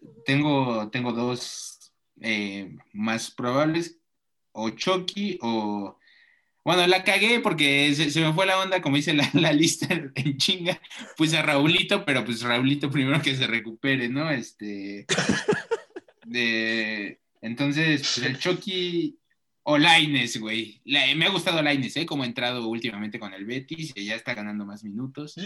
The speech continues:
Speaker 2: yo tengo por ahí
Speaker 1: Entonces,
Speaker 2: mi última
Speaker 1: este
Speaker 2: predicción, Hugo, eh, algo va a complementar de eso, eh, güey, así que espérenla,
Speaker 1: Ah.
Speaker 2: vas, mi estimado San.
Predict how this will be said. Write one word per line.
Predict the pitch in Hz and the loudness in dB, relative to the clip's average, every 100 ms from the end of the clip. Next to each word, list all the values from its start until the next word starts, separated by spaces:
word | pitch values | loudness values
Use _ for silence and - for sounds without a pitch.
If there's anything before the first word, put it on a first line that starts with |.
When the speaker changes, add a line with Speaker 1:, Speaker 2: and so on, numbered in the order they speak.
| 190 175 | -12 -2
Speaker 2:
yo | 247 | 0
tengo | 277 302 320 | 2 2 4
por | 254 226 | 6 6
ahí | 226 | 6
Speaker 1:
Entonces, | 240 208 196 | 4 2 2
Speaker 2:
mi | 226 | 2
última | 233 240 226 | 4 4 4
Speaker 1:
este | 196 | 2
Speaker 2:
predicción, | 170 156 139 202 208 | -2 -2 -2 2 2
Hugo, | 214 214 220 214 190 - - | 2 2 4 4 0 -4 -10
eh, | 131 127 123 120 123 | -6 -4 -4 0 4
algo | 143 180 185 | 2 2 -2
va | 180 | 0
a | 180 | 0
complementar | 185 170 147 135 131 143 | -2 -2 -2 0 2 2
de | 135 | 2
eso, | 127 - 107 | -2 -4 -2
eh, | 113 | -2
güey, | 127 165 | -2 -2
así | 131 127 127 | -2 -4 -6
que | 135 123 117 113 | -4 -4 -4 -4
espérenla, | 113 - 123 110 107 | -6 -4 -2 -2 -2
Speaker 1:
Ah. | 113 | 2
Speaker 2:
vas, | 135 127 - 131 120 | 4 2 -4 -8 -12
mi | 127 | -10
estimado | 120 - 123 127 123 | -10 -10 -4 -2 -2
San. | 127 120 123 | -4 -6 -10